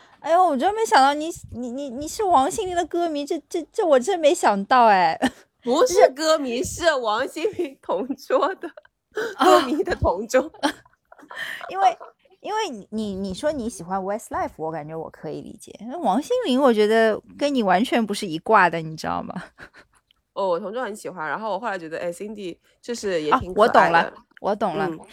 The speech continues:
Speaker 1: 你同桌喜欢王心凌，
Speaker 2: 是吗？
Speaker 1: 你喜欢你同桌，嗯，爱屋及乌。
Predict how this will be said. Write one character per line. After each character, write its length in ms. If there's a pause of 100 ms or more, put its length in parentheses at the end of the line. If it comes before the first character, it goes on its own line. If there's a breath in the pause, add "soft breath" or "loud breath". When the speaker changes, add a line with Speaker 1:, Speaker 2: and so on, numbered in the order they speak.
(160 loud breath)
Speaker 1:
你 120
同 240
桌 240
喜 200
欢 180
王 160
心 180
凌， 120
Speaker 2:
是 60
吗？ 60 (260)
Speaker 1:
你 120
喜 140
欢 180
你 80
同 180
桌， 220 (340)
嗯， 140 (160)
爱 140
屋 160
及 200
乌。 220